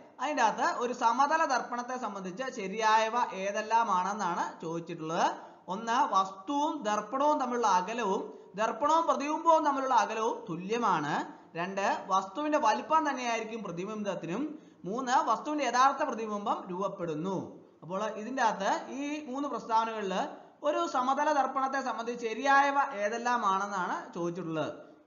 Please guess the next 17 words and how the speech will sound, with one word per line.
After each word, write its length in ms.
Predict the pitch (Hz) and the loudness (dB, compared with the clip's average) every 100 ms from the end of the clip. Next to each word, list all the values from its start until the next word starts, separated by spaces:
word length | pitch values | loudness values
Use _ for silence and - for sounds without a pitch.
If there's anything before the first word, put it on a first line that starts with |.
| 185 | -4
ഓപ്ഷൻ 200 | 190 226 226 | -4 -2 -4
എ 20 | 220 190 | -2 -4
ഒന്ന് 280 | 202 233 233 240 - - 190 | -2 0 2 0 -6 -6 -2
and 120 | 196 202 190 | -2 -2 -4
രണ്ട്, 320 | 170 180 185 208 - - - | -4 -2 0 -2 -4 -14 -8
ഓപ്ഷൻ 200 | 185 190 233 | -6 -4 -2
ബി 80 | 226 | 0
രണ്ട് 220 | 202 220 247 | 0 0 0
and 120 | 240 226 196 | 0 -2 -4
മൂന്ന്, 260 | 202 190 214 311 - | -4 -2 -4 -4 -6
ഓപ്ഷൻ 180 | 185 220 214 | -6 -6 -6
സി 80 | 214 | -4
ഒന്ന് 180 | 214 247 247 | -2 -2 -2
and 120 | 233 208 | -2 -4
മൂന്ന്, 280 | 185 190 202 339 - - 175 | -4 -4 -4 -6 -14 -12 -8
ഓപ്ഷൻ 200 | 190 | -6
ഡി 60 | 220 | -2